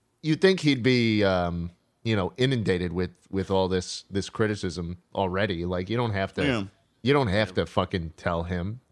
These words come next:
Speaker 1: Let him believe. It's a nice, uh, it's a nice Christmas time
Speaker 2: Well, I w-
Speaker 1: fantasy.
Speaker 2: I wonder if there's, like, disadvantages for someone to believe in Santa for real.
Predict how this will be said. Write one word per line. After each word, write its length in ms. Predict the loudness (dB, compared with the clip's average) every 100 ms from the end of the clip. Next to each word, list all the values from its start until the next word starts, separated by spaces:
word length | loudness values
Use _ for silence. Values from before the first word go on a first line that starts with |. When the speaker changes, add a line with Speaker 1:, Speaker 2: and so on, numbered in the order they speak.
| _ _ _ _ _ 0
Speaker 1:
Let 160 | 2
him 180 | 2 4
believe. 720 | 4 6 4 2 -2 -10 -20 _ _ _ -8
It's 160 | -2
a 40 | 0
nice, 380 | 2 0 0 2
uh, 260 | 2 2 0
it's 160 | -2 -2
a 80 |
nice 560 | 0 0 -2 -4 -10 -12 -18 _ _ _ -6
Christmas 480 | -4 -2 -2 -4 -4
time 360 | 0 2 4
Speaker 2:
Well, 40 | 4
I 40 |
w- 200 | 2 -2 -10 _ _ _ _ _ _ _ _ _ _
Speaker 1:
fantasy. 720 | -2 0 2 -2 -4 -8 -12 -14 _ _ _ _ _ _ _ _ 0
Speaker 2:
I 60 |
wonder 640 | 2 2 4 6 4 0 0
if 220 | -2 -2
there's, 320 | -4 -2 0
like, 460 | 0 2 -2 -12 -20 _ _ _ _ _ _ _ _ _ _ _ _ _ _ _ _ _ _ _ _ _ -8
disadvantages 880 | 0 0 2 2 2 2 0 -2 -4
for 240 | -6 -4
someone 340 | -4 -4 -2 -2
to 80 | 0
believe 440 | 2 4 4 4
in 80 | 0
Santa 360 | 0 0 -2
for 160 | -2 -4
real. 380 | -2 -2 -4